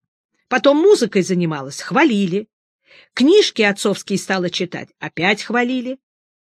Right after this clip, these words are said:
А ей только того и надо было, чтоб хвалили.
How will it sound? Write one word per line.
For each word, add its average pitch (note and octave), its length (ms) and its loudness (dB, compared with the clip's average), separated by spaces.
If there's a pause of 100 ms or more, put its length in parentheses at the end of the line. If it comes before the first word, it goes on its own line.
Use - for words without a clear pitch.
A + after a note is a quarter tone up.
(200)
А G3 140 2
ей C#4 220 2
только C#4+ 340 0
того C4 260 0
и C4+ 80 -2
надо C4+ 320 -2
было, G3+ 220 0
чтоб - 220 -6
хвалили. E3+ 600 -6